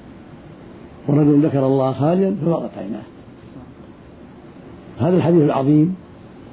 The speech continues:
يدل على فضل التحاب في الله، ومن جملة التحاب في الله التزاور لتثبيت المودة وللتعاون على الخير والتواصي بالحق.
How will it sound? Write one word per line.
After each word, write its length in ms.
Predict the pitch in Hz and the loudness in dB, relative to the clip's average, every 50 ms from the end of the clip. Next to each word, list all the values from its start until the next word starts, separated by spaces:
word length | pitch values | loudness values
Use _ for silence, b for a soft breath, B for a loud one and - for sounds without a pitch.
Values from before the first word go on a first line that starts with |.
| - - - - - - - - | -20 -20 -20 -20 -20 -12 -4 0
يدل 280 | 139 131 170 208 196 170 | 2 2 4 4 2 0
على 180 | 147 143 135 | 0 -2 -2
فضل 200 | 123 151 143 131 | -2 -2 -2 -2
التحاب 420 | 131 120 - - - 120 117 120 - | -4 -4 -6 -8 -8 -6 -6 -6 -4
في 80 | 104 | -4
الله، 240 | 107 110 117 120 - - - - - - - - - - - - - - - - - - - - - - - - - - | -2 -2 -2 -4 -4 -8 -14 -20 -20 -20 -20 -20 -20 -20 -20 -20 -20 -20 -20 -20 -20 -20 -20 -20 -20 -20 -20 -12 -4 -2
ومن 200 | 143 151 143 147 | 0 2 2 4
جملة 200 | 220 208 170 - | 4 2 0 -2
التحاب 340 | 143 - - - - 151 127 | -4 -8 -6 -4 -4 -4 -2
في 80 | 120 143 | 0 0
الله 160 | 170 - 143 | 2 2 0
التزاور 400 | 139 - 131 120 156 139 113 90 85 - - - - - - - - - - - - - - - - - - - - - - - - - - - - - - - - - - - - - - - - - - - - - | 0 -2 -2 -2 0 -2 -2 -6 -8 -12 -20 -20 -20 -20 -20 -20 -20 -20 -20 -20 -20 -20 -20 -20 -20 -20 -20 -20 -20 -20 -20 -20 -20 -20 -20 -20 -20 -20 -20 -20 -20 -20 -20 -20 -20 -20 -20 -20 -20 -20 -20 -8 -4 -2
لتثبيت 420 | 120 113 131 113 104 156 165 127 | -2 0 0 -2 0 0 2 2
المودة 420 | 131 127 127 135 143 127 101 - 95 - - - - - - - - - - - - - - - - - - - - - - - - - - - - - - - - - - - - | 2 2 2 2 -2 -2 -4 -8 -12 -14 -18 -20 -20 -20 -20 -20 -20 -20 -20 -20 -20 -20 -20 -20 -20 -20 -20 -20 -20 -20 -20 -20 -20 -20 -20 -20 -20 -20 -20 -20 -20 -20 -12 -6 -4
وللتعاون 1120 | 139 143 139 131 127 123 - - - - - - - - - - - 147 156 151 131 117 | 0 0 2 2 0 0 -4 -10 -18 -20 -20 -18 -14 -10 -6 -4 -2 -2 -2 -2 -2 -4
على 160 | 117 113 110 | -4 -4 -4
الخير 300 | 113 - 123 135 120 107 110 | -4 -2 0 0 0 0 -2
والتواصي 440 | 110 - - 120 143 147 - - 120 | -4 -6 -6 -4 -4 -4 -4 -4 -4
بالحق. 320 | 113 104 - - 147 - | -4 -4 -4 -6 -6 -8